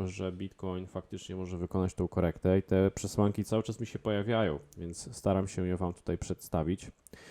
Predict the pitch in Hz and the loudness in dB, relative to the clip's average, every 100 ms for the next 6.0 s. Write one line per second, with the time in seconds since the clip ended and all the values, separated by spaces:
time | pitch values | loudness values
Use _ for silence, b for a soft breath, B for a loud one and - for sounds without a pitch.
0 | B B B - 92 87 90 95 95 98 | B B B 0 4 4 4 4 4 4
1 | 98 101 - 101 104 101 98 101 98 104 | 2 -2 -2 -2 -2 0 0 -2 0 0
2 | 98 92 90 95 - 104 104 104 101 117 | 0 -2 -4 -4 -4 -2 0 0 4 6
3 | 107 104 101 98 - 101 98 98 98 98 | 8 8 6 2 -2 0 4 4 2 0
4 | 101 - 95 95 92 92 104 101 98 104 | -4 -4 -2 0 2 4 4 4 -2 -6
5 | 107 101 92 92 104 113 120 90 71 - | -8 -10 -8 -6 -4 -4 -4 -4 -8 -14